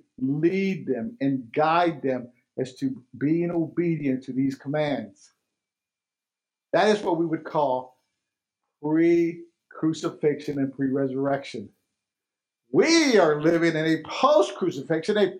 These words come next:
post-resurrection. We're on the other side now. Christ has already been, has, has already ascended up into the, and seated at the right hand of the most po-, the glory of the Father.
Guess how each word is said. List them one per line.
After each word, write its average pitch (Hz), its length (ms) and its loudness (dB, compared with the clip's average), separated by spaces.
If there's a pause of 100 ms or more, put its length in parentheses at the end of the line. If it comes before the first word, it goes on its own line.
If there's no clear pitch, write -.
post-resurrection. 143 1200 0 (680)
We're 247 140 4
on 262 120 4
the 233 120 4
other 269 280 4
side 139 520 0
now. 120 300 -10 (460)
Christ 269 380 2
has 208 120 -4
already 214 320 2
been, 185 180 0
has, 185 260 2
has 175 200 -2
already 208 360 2
ascended 220 600 2
up 175 160 -2
into 170 240 -4
the, 156 160 -2 (220)
and 165 120 -2
seated 220 340 0
at 185 120 0
the 175 80 0
right 185 240 2
hand 180 280 -4
of 165 80 -2
the 160 100 -2
most 165 300 -4 (120)
po-, 185 200 -2
the 165 80 -2
glory 190 540 2
of 151 140 -4 (100)
the 160 80 -6
Father. 185 520 -2